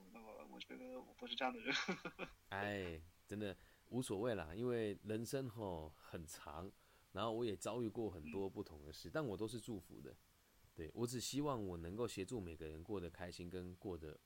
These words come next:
Speaker 2: 快乐。那如果最好的状况是我们可以持续合作，对，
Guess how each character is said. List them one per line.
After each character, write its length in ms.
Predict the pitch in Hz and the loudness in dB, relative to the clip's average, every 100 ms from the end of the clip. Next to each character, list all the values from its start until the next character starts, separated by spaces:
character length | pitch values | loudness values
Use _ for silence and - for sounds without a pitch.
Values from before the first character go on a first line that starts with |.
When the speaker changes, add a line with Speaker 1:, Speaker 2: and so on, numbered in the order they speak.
| - - - | -20 -20 -18
Speaker 2:
快 280 | - 95 73 | -8 -6 -4
乐。 160 | 80 - - - - | -6 -10 -16 -20 -6
那 120 | 127 | -2
如 120 | 139 | 0
果 100 | 127 | 0
最 200 | 107 175 | 2 2
好 160 | 104 85 | 2 2
的 60 | |
状 140 | 85 113 | 2 0
况 100 | 110 | 0
是 60 | 117 | 0
我 60 | |
们 100 | 85 | -2
可 100 | 80 | -2
以 60 | 98 | -4
持 140 | - | -4
续 140 | 90 107 | -4 -4
合 200 | 82 82 | -4 -4
作， 260 | 107 85 - - - - - - | -4 -6 -10 -20 -20 -20 -20 -14
对， 160 | - 85 | -10 -10